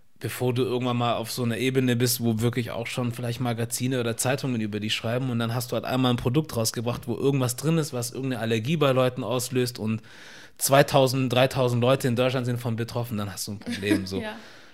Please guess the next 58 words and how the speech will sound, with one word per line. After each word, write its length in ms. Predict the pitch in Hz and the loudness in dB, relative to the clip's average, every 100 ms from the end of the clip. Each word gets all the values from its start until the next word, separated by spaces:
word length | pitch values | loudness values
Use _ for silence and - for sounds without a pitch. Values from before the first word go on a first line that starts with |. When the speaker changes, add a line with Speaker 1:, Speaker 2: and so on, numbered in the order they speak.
| - | -8
Speaker 1:
So, 140 | 117 | -4
aber 80 | 104 | 0
wenn 80 | 113 | 2
du 60 | 117 | 4
jetzt 120 | 117 | 2
am 100 | 117 | 2
Anfang, 340 | 135 - 131 | 0 2 2
also 180 | 113 101 | 2 0
natürlich 420 | 95 101 - 117 | 0 -2 0 0
dieser 200 | - 117 | 0 -2
Fehler, 240 | 117 120 110 | 0 2 2
der 140 | 107 | 2
muss 180 | 104 - | 0 -2
nicht 160 | 120 120 | -4 -4
passieren 380 | 120 123 120 | -2 0 2
oder 100 | 117 | 0
so, 100 | 117 | 0
aber 120 | 107 98 | -2 -4
es 100 | - | -6
gibt 140 | - | 0
andere 280 | 151 156 123 | 6 8 8
Sachen, 360 | 107 101 113 | 6 4 0
wo 80 | 104 | 0
du 80 | 107 | -2
sagst, 320 | 107 107 - | -4 -6 -12
okay, 240 | 98 - 104 | -10 -6 -6
das 140 | - | -2
läuft 240 | 113 127 | -4 -2
dann 180 | 139 127 | -4 -2
nicht 160 | 127 - | -4 -4
so, 160 | 131 | -2
wie 60 | 120 | -2
du 80 | 113 | 0
möchtest. 500 | 135 151 180 170 - - | -2 0 0 -2 -4 -12
Speaker 2:
Mhm. 220 | 226 214 202 208 240 - - 127 | -10 -8 -10 -14 -18 -20 -8 -2
Speaker 1:
Ähm, 540 | 113 110 110 110 117 - - - - - - - - - | 0 0 0 -2 -6 -14 -20 -20 -20 -20 -20 -20 -20 -10
entweder 800 | 131 117 123 123 120 117 113 101 | -6 0 2 4 6 4 2 0
man 760 | 65 50 58 57 - 90 113 | -6 -10 -10 -12 -8 -2 -2
findet 240 | - 120 117 | 0 0 0
dann 140 | 107 | 2
doch 160 | 117 127 | 0 0
einen 120 | 117 | 4
Weg, 200 | 127 135 | 4 4
um 120 | 120 113 | 0 -4
das 140 | 113 | -4
dann 140 | 110 | -8
irgendwie 220 | 92 107 104 | -6 -8 -8
zu 160 | - | -6
lösen 480 | 107 165 170 170 165 | -2 0 2 0 0
und, 460 | - 113 113 113 - | -2 0 0 -2 -4
äh, 120 | 107 | -4
es 100 | 110 | 0
ist 60 | 120 | 2
aber 140 | 117 | 4
noch 140 | 123 117 | 4 4
auf 180 | 117 | 0
so 180 | 120 120 | 4 4
einem, 300 | 113 110 110 | 6 4 2